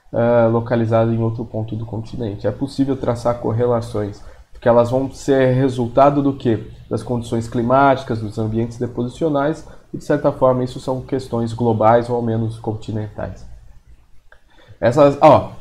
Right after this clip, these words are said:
aí, ó, tá mais do que falado aqui. Essas correlações podem ser em escala local, né, escala regional, melhor, ou podem ser em escala mundial. Então a gente pode ver os, as grandes mudanças climáticas que o globo terrestre passou,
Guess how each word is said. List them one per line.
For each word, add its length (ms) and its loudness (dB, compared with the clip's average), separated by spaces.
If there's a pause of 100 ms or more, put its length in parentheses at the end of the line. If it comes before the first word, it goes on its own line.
(260)
aí, 240 4
ó, 80 0 (680)
tá 120 0
mais 200 2
do 80 -2
que 80 -10
falado 380 8
aqui. 240 0
Essas 220 0
correlações 500 4
podem 260 4
ser 180 -2
em 40 -2
escala 340 2
local, 600 2 (520)
né, 240 0
escala 320 2
regional, 880 0 (160)
melhor, 440 -2 (460)
ou 160 4
podem 280 6
ser 140 -2
em 20 2
escala 400 0
mundial. 400 4
Então 160 -2
a 60 0
gente 180 -4
pode 240 2
ver 220 4
os, 240 -2
as 160 2
grandes 440 2
mudanças 460 0
climáticas 580 -2
que 120 -8
o 20 -4
globo 300 2
terrestre 520 0
passou, 600 2